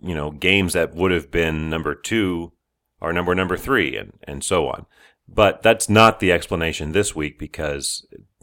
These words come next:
you know, so if Imperial Assault had been number three instead, it still would have set the low mark.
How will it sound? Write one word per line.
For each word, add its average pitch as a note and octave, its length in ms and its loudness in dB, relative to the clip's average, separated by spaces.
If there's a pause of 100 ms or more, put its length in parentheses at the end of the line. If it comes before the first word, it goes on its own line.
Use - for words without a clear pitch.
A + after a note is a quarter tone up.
(540)
you D#2+ 140 -12
know, - 100 -14
so F2 260 -2
if - 140 -8
Imperial F#2 420 0
Assault E2+ 260 0
had D2+ 100 -10
been D2+ 140 -4
number D2 180 -8
three F2+ 320 -6
instead, D2 460 -4 (240)
it G#2+ 160 -4
still D#3 220 2
would D#2 100 0
have C#2 100 -6
set - 240 -6
the - 100 -16
low C2 240 -14
mark. - 300 -20